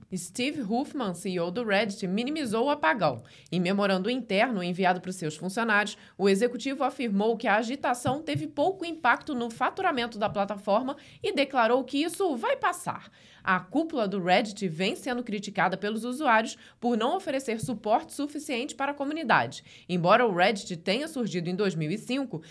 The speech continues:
seu aplicativo oficial só foi lançado em dois mil e dezesseis. Além disso, os recursos padrão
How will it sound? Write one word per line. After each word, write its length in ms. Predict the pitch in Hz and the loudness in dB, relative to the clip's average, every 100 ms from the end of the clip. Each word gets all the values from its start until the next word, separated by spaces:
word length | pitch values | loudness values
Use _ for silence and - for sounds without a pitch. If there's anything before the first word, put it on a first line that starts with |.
| - | -20
seu 180 | - 185 | -2 4
aplicativo 720 | 196 277 254 262 269 220 233 | 4 2 -4 -4 -4 -2 -2
oficial 460 | 285 - 311 240 330 | -2 -4 0 2 2
só 160 | 226 | -2
foi 180 | 202 233 | -2 -2
lançado 380 | 269 262 226 220 | -2 -2 0 0
em 80 | 247 | 0
dois 180 | 247 220 | -2 0
mil 140 | 220 | -2
e 40 | |
dezesseis. 560 | 214 233 320 196 131 - | -2 -4 -4 -2 -4 0
Além 280 | 156 160 214 | 2 4 2
disso, 360 | 180 233 277 196 | 2 0 -2 -2
os 100 | 190 | 0
recursos 460 | 185 185 202 - | -2 -2 -4 -6
padrão 500 | - 294 247 202 262 | -4 -2 0 2 0